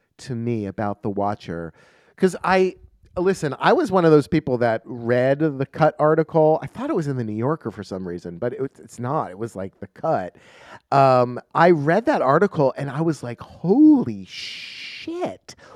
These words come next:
what is this?" It was so wild.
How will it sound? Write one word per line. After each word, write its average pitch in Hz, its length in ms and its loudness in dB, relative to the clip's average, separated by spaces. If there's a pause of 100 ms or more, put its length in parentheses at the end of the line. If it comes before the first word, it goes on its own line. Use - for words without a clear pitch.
(140)
what 202 440 -2
is 339 340 -2 (120)
this?" - 460 -20
It 175 80 0
was 190 180 -2
so 302 380 0
wild. 110 720 -2